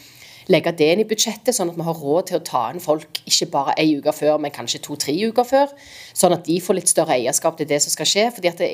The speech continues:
er altså så utrolig mye detaljer som skal på plass. Og mye mer enn det jeg, liksom, jeg, jeg glemmer det litt ut også fra år til år. Og når du står i det, så er det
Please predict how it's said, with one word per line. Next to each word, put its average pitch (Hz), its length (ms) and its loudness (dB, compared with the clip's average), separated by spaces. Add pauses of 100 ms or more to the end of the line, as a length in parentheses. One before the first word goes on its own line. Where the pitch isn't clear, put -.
(120)
er 220 100 -2
altså - 320 -4
så 151 220 2 (1040)
utrolig 320 1040 2 (180)
mye 135 400 2
detaljer 135 400 -4 (160)
som - 160 -2
skal 123 160 -2
på 131 80 -16
plass. 110 240 -2 (600)
Og 190 160 6
mye 233 400 6
mer 220 240 2
enn 202 80 -2
det 190 80 6
jeg, 180 180 2 (360)
liksom, 143 260 0 (160)
jeg, 165 300 -2
jeg - 80 -6
glemmer 160 260 4
det 240 140 -6
litt 170 100 -12
ut 180 240 -2
også 190 220 -2
fra 196 160 2
år 262 140 0
til 139 120 -2
år. 127 160 -2 (420)
Og 196 80 2
når 202 120 4
du - 80 2
står 190 180 2
i 165 160 2
det, 277 160 4
så 156 120 2
er 196 100 0
det 233 80 -6